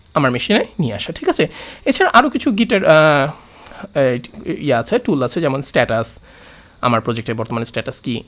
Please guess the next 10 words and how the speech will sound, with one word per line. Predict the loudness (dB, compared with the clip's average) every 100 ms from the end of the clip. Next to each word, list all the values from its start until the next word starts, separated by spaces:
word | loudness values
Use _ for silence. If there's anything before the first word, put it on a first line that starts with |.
| _
অ্যাড | -2 -2 0
করা, | -2 -2 -4 _
অ্যাড, | 2 2 -4 -16 _ -4
তারপর, | -2 -2 -2
আহ, | 0 0
ডিফ, | -2 -2 -4 -2
লগ, | 0 0 -2 -10 -20 _ _ _
আমার | -4 -2
ফাইলে, | 0 0 0 -2
আহ, | -4 -4 -2 -2 -6